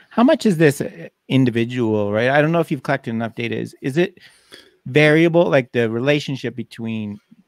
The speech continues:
rotation and force, you know, va-, is not the same. Not, so we're not,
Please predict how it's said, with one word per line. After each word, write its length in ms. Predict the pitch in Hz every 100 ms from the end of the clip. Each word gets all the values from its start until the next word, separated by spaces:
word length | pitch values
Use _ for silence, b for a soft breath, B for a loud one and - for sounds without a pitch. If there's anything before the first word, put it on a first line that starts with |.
| _ _
rotation 640 | 127 113 135 123 - 113
and 280 | 104 98 95
force, 600 | - 113 107 101 - - b b _
you 80 | 110
know, 60 | 104
va-, 260 | 120 120 -
is 120 | 110
not 400 | 120 135 117 101
the 80 | 107
same. 400 | 107 123 117 -
Not, 220 | 151 165 202 165
so 100 | 156
we're 80 |
not, 320 | 156 156 143